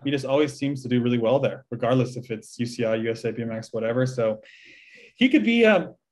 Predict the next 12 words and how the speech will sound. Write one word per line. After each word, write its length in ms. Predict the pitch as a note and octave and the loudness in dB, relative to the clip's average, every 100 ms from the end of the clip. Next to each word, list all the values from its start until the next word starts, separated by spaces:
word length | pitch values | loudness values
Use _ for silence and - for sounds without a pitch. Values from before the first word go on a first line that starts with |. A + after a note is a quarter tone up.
| _ | _
he 80 | F#3 | -2
could 120 | B3 | 0
be 40 | A#3+ | 2
getting 160 | G#3+ | 2
his 140 | F3 - | 0 -2
first 240 | G3+ - | -2 0
win 140 | F3+ F#3+ | 0 0
of 80 | |
the 60 | E3 | 0
year 360 | F3+ G3+ B2+ - | 0 0 -2 -6
this 300 | B2+ B2 - B2 | -6 -6 -6 -4
weekend. 300 | A#2+ G#2+ | -4 -8